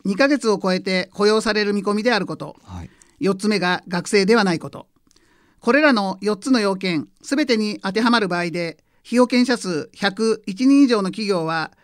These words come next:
Speaker 1: 令和四年十月一日から社会保険に加入しなければならなくなりました。
Speaker 2: では、社会保険のその適用拡大で気をつけなければならない点というのはありますか？
Speaker 1: あ、はい、あります。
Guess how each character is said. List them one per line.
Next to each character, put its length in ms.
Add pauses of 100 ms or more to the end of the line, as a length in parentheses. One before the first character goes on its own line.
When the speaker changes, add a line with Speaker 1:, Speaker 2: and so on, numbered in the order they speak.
(140)
Speaker 1:
令 180
和 100
四 140
年 380
十 180
月 300
一 80
日 160
か 80
ら 260
社 160
会 160
保 160
険 120
に 260
加 180
入 140
し 100
な 80
け 100
れ 120
ば 180
な 120
ら 60
な 100
く 60
な 100
り 60
ま 100
し 60
た。 160 (380)
Speaker 2:
で 80
は、 300 (240)
社 180
会 220
保 80
険 220
の 280
そ 80
の 80
適 240
用 160
拡 240
大 180
で 220
気 240
を 100
つ 140
け 100
な 120
け 120
れ 80
ば 120
な 120
ら 120
な 100
い 60
点 200
と 80
い 20
う 20
の 80
は 100
あ 40
り 80
ま 100
す 60
か？ 100
Speaker 1:
あ、 100
は 140
い、 100
あ 60
り 80
ま 160
す。 200